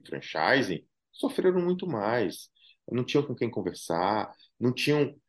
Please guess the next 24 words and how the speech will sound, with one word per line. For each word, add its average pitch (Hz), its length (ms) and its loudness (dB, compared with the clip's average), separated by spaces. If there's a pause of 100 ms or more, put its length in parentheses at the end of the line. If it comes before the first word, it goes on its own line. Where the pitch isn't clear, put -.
(160)
é, 95 600 6 (180)
as 117 240 2
informações 131 1080 0
que 113 120 0
os - 140 2 (200)
franqueadores 117 1300 4 (140)
e 120 120 0
que, 131 400 0 (320)
você 90 220 0
vê, 85 180 4
a 92 240 4
Associação - 680 -2
Brasileira 90 320 4
de - 80 -8
Franchise 90 640 -2
congrega 95 720 4 (540)
tanto 170 320 4
franqueadores 104 1120 0
quanto 156 300 -4
franqueados 147 960 2
e 190 60 2
prestadores 180 640 2
de - 120 -10
serviço 131 680 0